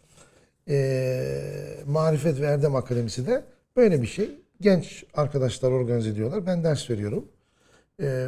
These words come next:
başka hocalarımız ders veriyor. Ömer Türker var, Ayhan Çetin Hoca var. Ondan sonra İbrahim Ayçer var, Mehmet Özturan var. E, Ebu, Ebu Zer Dişkaya var. E, yani pek çok, e,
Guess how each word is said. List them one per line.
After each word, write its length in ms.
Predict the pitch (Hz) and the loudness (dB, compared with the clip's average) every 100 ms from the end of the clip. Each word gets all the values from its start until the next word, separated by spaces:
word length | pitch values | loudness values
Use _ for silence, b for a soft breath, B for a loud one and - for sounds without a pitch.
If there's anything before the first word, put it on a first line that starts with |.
| 139 | -4
başka 280 | 143 135 143 | -2 -2 0
hocalarımız 520 | 120 117 117 117 107 | 0 0 0 -2 -2
ders 260 | 104 95 101 | -4 -4 -8
veriyor. 140 | 117 | -4
Ömer 180 | 117 107 | -2 -2
Türker 340 | - - 113 | -6 -6 -6
var, 220 | 104 104 110 - | -4 -8 -10 -8
Ayhan 200 | 107 107 | -8 -8
Çetin 260 | - - | -10 -10
Hoca 200 | 104 107 | -8 -6
var. 260 | 104 104 - _ _ _ _ _ | -8 -12 -16 _ _ _ _ _
Ondan 220 | 120 113 | -10 -10
sonra 280 | 107 113 117 | -12 -10 -8
İbrahim 320 | 127 120 113 110 | -4 -4 -4 -6
Ayçer 300 | 107 113 110 | -8 -6 -6
var, 120 | 110 | -6
Mehmet 320 | 113 113 - | -4 -6 -6
Özturan 420 | 107 - 113 110 | -10 -10 -10 -8
var. 260 | 107 107 - _ _ _ _ - | -6 -8 -12 _ _ _ _ -8
E, 60 | 117 123 135 | -6 -4 -4
Ebu, 140 | 135 - | -4 -4
Ebu 160 | 123 | -2
Zer 240 | 113 117 113 | 0 0 0
Dişkaya 400 | 104 - 113 110 | -6 -4 -2 -2
var. 300 | 107 107 - _ _ _ _ - | -4 -6 -12 _ _ _ _ -8
E, 260 | 123 120 131 147 170 | -6 -6 -10 -12 -8
yani 140 | 139 - | -4 0
pek 200 | 214 - | 0 2
çok, 240 | 139 - - 139 | 0 0 -10 -8
e, 340 | 127 127 | -6 -6